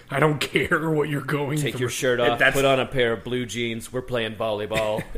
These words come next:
Speaker 3: <laughs> That's actually the next Mission Impossible movie, is getting Val Kilmer into his other movie. Um, which also, by the way, there was another, there was a preview for the Mission Impossible movie for this, and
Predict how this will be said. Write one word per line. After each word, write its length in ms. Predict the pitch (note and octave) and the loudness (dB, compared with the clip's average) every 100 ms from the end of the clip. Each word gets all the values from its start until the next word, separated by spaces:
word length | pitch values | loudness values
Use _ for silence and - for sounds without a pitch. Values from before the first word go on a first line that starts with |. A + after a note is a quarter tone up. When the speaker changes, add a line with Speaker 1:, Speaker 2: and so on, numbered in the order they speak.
| - - | -8 -10
Speaker 3:
<laughs> 280 | - - | -14 -16
That's 340 | C3+ C3 C3 D3+ | -2 4 4 4
actually 360 | C3+ C3 C#3 | 4 4 0
the 120 | C3 B2+ | 2 2
next 260 | B2+ B2 | 2 0
Mission 300 | B2+ B2+ C3+ | -2 -2 -2
Impossible 500 | B2 A2+ A2+ - B2+ | -6 -4 -4 -4 -2
movie, 360 | A#2+ B2 C3 B2+ | -2 -2 0 -2
is 140 | A2+ | -2
getting 240 | A2 A2+ A2+ | -6 -8 -4
Val 240 | A#2 A2 | -4 -4
Kilmer 400 | - A#2+ A#2 A#2 | -4 -4 -2 2
into 480 | A2+ A2+ A#2 A#2+ B2 | 2 2 -2 0 2
his 180 | B2 A#2+ | 2 0
other 280 | A2+ A2 A2 | 0 -2 -4
movie. 380 | A2 A2 A2+ A2 - - - - - - C#3+ | -6 -8 -10 -12 -16 -20 -20 -20 -20 -12 -4
Um, 540 | C3 B2+ A#2 G#2+ G#2 - - - - - - | -2 0 -2 -4 -6 -8 -14 -20 -20 -20 -4
which 200 | D#3+ F3 | 0 2
also, 300 | E3 F3+ F#3+ | 2 2 0
by 180 | D3+ E3 | 2 4
the 80 | D3+ | 4
way, 240 | D3+ D#3 | 4 2
there 200 | D#3+ C#3+ | 2 0
was 160 | C#3+ C3+ | 0 2
another, 600 | C3+ C3 C3+ C3+ B2+ - _ | 2 2 2 2 -2 -10 _
there 140 | C#3 C#3 | 2 2
was 160 | A#2+ | 2
a 60 | B2 | -4
preview 380 | C3 C3 C3 B2+ | -4 -4 -4 -6
for 140 | B2+ | -2
the 380 | A#2+ A#2 A2 - | 0 2 0 -4
Mission 240 | B2+ - A#2 | -8 -6 -6
Impossible 440 | A#2 A2+ B2 A#2 | -6 -6 -4 -2
movie 600 | B2 A#2+ C3 C3+ C3+ - | -2 -4 -4 -4 -6 -8
for 260 | - A#2 A#2 | -6 -2 0
this, 380 | A#2 B2 - - _ _ _ - | 0 -4 -6 -18 _ _ _ -8
and 480 | A#2 A2+ G#2+ G#2 | -2 0 0 -4